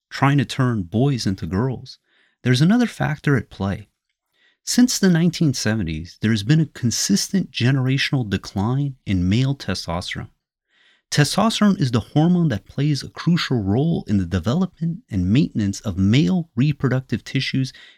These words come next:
and characteristics. And in essence, testosterone is what makes a man a man.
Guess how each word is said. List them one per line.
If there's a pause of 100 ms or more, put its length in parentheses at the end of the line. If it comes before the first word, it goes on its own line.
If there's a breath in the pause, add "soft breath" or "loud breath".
(120)
and
characteristics. (540)
And
in
essence, (300)
testosterone
is
what
makes
a
man
a
man.